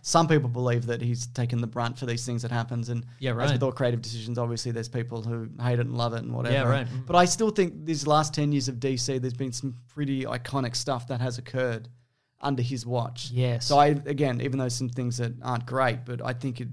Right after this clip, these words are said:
Speaker 1: there's a lot of people just be like, "Fuck him" and good.
Speaker 2: Give me one example.
Speaker 1: Of a good thing?
Speaker 2: Yes.
Speaker 1: I think there's a, I think, like, the
Speaker 2: I think the
Speaker 1: Scott
Speaker 2: Super
Speaker 1: Snyder
Speaker 2: Sons.
Speaker 1: stuff, Super Sun stuff is good.
Speaker 2: Yeah, so, like,
Speaker 1: Uh,
Speaker 2: Damian Wayne being a,
Speaker 1: Yep.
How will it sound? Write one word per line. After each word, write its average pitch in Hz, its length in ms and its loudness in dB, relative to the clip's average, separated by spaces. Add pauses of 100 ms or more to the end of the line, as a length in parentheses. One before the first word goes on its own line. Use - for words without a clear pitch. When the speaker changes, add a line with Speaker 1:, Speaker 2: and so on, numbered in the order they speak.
(360)
Speaker 1:
there's 131 120 -14
a 135 40 -6
lot 131 120 2
of 120 60 -2
people 127 120 0
just 123 140 -4
be 135 40 -2
like, 120 220 -4
"Fuck 151 300 2
him" 143 160 2
and 120 120 0
good. 135 140 0
Speaker 2:
Give 131 120 4
me 165 120 2
one 143 420 0
example. 113 600 0
Speaker 1:
Of 139 140 2
a 139 40 2
good 147 180 0
thing? 226 300 0
Speaker 2:
Yes. 110 300 -2
Speaker 1:
I 175 100 6
think 180 380 2
there's 147 220 2
a, 160 100 0
I 156 80 2
think, 147 280 0
like, 131 260 -4
the 135 200 -4 (320)
Speaker 2:
I 180 60 -4
think 233 100 0
the 190 60 6
Speaker 1:
Scott 170 100 10
Speaker 2:
Super 190 200 8
Speaker 1:
Snyder 151 240 8
Speaker 2:
Sons. 127 60 2
Speaker 1:
stuff, 156 380 4
Super 180 280 2
Sun 175 260 6
stuff 160 260 4
is 151 140 0
good. 170 160 4
Speaker 2:
Yeah, 139 100 2
so, 139 180 0
like, 139 200 0
Speaker 1:
Uh, 147 260 12
Speaker 2:
Damian 151 400 4
Wayne 135 320 0
being 127 320 2
a, 120 100 4
Speaker 1:
Yep. - 280 10